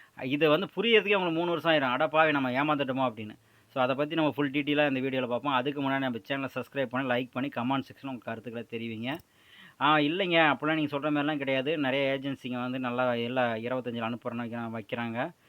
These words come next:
அவங்க கரெக்டா அனுப்பிச்சிருக்காங்க. So அதனால நான் அவங்கள நம்பி போறேன். இல்ல அப்படிலாம் இல்லைங்க, ஆ, ஏமாத்திருக்காங்க அப்படின்னாலும் கமெண்ட்ல சொல்லுங்க. உங்க கருத்துக்களை வர-, வரவேற்கப்படுகிறது. அதே வந்து பார்த்தீங்கன்னா, க-, ஏதோ உங்க கம்பெனில நீங்க வெளிநாடுகள்ல ஒர்க் பண்ற சவுதி, துபாய், எந்த நாடா இருந்தாலும் பரவாயில்லைங்க.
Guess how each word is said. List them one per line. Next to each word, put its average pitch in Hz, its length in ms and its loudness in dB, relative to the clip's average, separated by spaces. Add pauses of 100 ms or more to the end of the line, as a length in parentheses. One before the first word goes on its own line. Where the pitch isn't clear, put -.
(220)
அவங்க 123 260 2
கரெக்டா 123 140 0
அனுப்பிச்சிருக்காங்க. 120 840 -2
So 127 200 -4
அதனால 135 300 2
நான் 139 180 2
அவங்கள 127 40 -2
நம்பி 123 260 -4
போறேன். 117 300 -4
இல்ல 160 320 2
அப்படிலாம் 156 400 0
இல்லைங்க, 135 380 -2 (440)
ஆ, 139 240 2
ஏமாத்திருக்காங்க 135 840 2
அப்படின்னாலும் 120 480 -4
கமெண்ட்ல 135 360 -2
சொல்லுங்க. 120 380 -6
உங்க 127 160 -6
கருத்துக்களை 123 500 -2
வர-, 113 400 -4
வரவேற்கப்படுகிறது. 113 800 -2
அதே 165 420 0
வந்து 147 100 0
பார்த்தீங்கன்னா, 123 460 -4
க-, 123 200 -4
ஏதோ 143 240 -4
உங்க 156 140 -4
கம்பெனில 139 380 -2
நீங்க 113 280 -4 (100)
வெளிநாடுகள்ல 135 520 0
ஒர்க் - 140 -10
பண்ற 123 220 -2
சவுதி, 120 320 -4
துபாய், 127 360 -6 (320)
எந்த 143 280 -2
நாடா 156 180 4
இருந்தாலும் 143 200 0
பரவாயில்லைங்க. 123 540 0